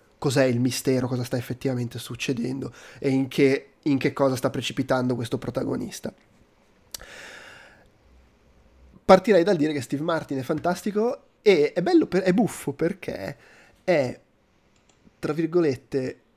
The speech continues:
una scelta di casting contro quello che fa di solito Steve Martin, perché Steve Martin, insomma, attore comico, ha sempre, quasi sempre il ruolo di, comunque di quello simpatico e accattivante. In realtà, però, secondo me, lui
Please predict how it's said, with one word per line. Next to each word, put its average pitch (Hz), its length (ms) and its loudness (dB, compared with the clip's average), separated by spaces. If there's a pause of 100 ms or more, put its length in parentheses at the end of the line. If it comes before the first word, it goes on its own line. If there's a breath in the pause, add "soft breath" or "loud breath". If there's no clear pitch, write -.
una 151 200 -2
scelta 190 340 0
di 180 100 -4
casting 214 640 -2
contro 131 840 -2 (540)
quello 143 200 0
che 123 100 -8
fa 135 100 -6
di 131 60 -2
solito 120 280 -6
Steve 139 200 -4
Martin, 160 340 -2
perché - 180 -16
Steve 120 200 -12
Martin, - 340 -12
insomma, 87 300 -12
attore - 260 -16
comico, 131 480 -2
ha - 60 -10
sempre, - 480 -8
quasi 135 240 0
sempre 131 420 -2
il 131 80 -4
ruolo 131 480 -6
di, 127 160 -12
comunque 127 340 -6
di 131 80 -6
quello 127 220 -10
simpatico 127 420 -8
e 123 40 -10
accattivante. 139 420 -4
In 202 180 2
realtà, 370 260 4
però, 151 140 -2
secondo 170 320 0
me, 165 140 -2
lui 147 380 0